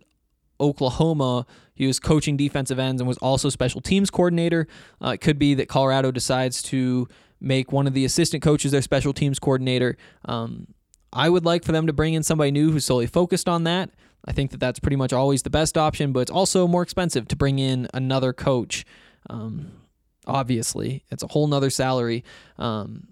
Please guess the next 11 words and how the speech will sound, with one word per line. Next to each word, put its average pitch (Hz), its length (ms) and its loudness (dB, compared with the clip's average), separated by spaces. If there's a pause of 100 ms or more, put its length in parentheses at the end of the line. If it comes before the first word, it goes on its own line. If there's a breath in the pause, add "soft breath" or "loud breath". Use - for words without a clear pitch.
(160)
so - 120 2
we'll 127 140 4
see 135 260 2
whether 123 580 2 (180)
they 127 380 -2
can 135 260 0
do 127 200 4
that 120 400 2
or 127 160 -4
not. 123 360 -2 (580 soft breath)
Um, 117 720 -6